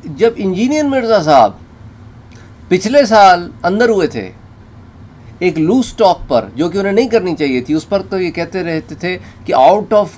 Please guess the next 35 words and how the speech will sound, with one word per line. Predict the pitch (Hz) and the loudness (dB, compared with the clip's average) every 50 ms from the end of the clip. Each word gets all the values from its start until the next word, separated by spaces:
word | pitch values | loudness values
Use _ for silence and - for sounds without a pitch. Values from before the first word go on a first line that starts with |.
| - - | -6 -4
context | 180 185 185 190 - 190 190 190 - - 202 | -2 -2 -2 -2 -4 -4 -4 -4 -8 -8 -6
है। | - | 0
Out | - 190 226 214 | 0 0 0 0
of | 294 262 - | -2 -6 -4
context | - 277 269 262 269 262 262 - | -4 -4 -4 -4 -6 -6 -6 -6
कैसे | - 214 175 - 170 131 | -6 -6 -6 -4 -6 -8
था? | - 113 90 101 - - - - - - - - - - - - - - - - - - - | -8 -12 -14 -14 -18 -20 -20 -20 -20 -20 -20 -20 -20 -20 -20 -20 -20 -20 -20 -20 -20 -4 -2
तुम | 226 262 233 | -2 -2 0
किसी | 247 233 160 190 240 | -2 -2 0 0 0
पर | 233 262 262 | 0 -2 -2
भी | 233 262 | -2 -4
कुछ | 220 233 214 | -6 -6 -6
भी | 180 214 233 | -6 -6 -4
बोल | 190 208 208 196 | -2 -2 -2 -2
दोगे, | 202 208 202 196 | -2 -4 0 2
out | 175 170 170 165 | 2 2 2 0
of | 202 | -4
context | 180 - 196 202 202 208 214 208 - - - | -4 -2 -2 -2 -2 -6 -8 -10 -12 -16 -16
है। | 208 196 - - - - - - - - - - - - - - - - | -18 -18 -18 -20 -20 -20 -20 -20 -20 -20 -20 -20 -20 -20 -20 -16 -12 -12
What | 220 - | -12 -8
nonsense | - 190 202 233 233 - 240 226 - 180 | -4 -4 -4 -4 -4 -4 -6 -6 -6 -8
is | 156 120 | -10 -10
this? | - - - - - - - - - - - - - - - - - - - - - - - - - - - - - - - - - - - - | -10 -16 -20 -20 -20 -20 -20 -20 -20 -20 -20 -20 -20 -20 -20 -20 -20 -20 -20 -20 -20 -20 -20 -20 -20 -20 -20 -20 -20 -20 -20 -20 -20 -20 -12 -4
और | - 170 208 226 254 262 277 - - - - - - - - - - - - - | 2 6 6 6 6 4 2 -2 -10 -20 -20 -20 -20 -20 -20 -20 -20 -14 2 2
अब | 254 233 | 2 2
मुझे | 262 277 302 285 277 | 4 0 0 0 0
इन | 269 254 | -2 -2
पर | - 254 233 | 2 2 0
इस | 196 175 | 2 2
बात | 170 190 208 214 - | 2 2 2 2 0
पे | 220 | -2
गुस्सा | 202 160 165 - - 220 | -2 -2 -4 -2 0 4
आ | 208 190 | 4 4
रहा | 156 - 135 | 4 4 2
है | 151 165 226 | 2 0 -4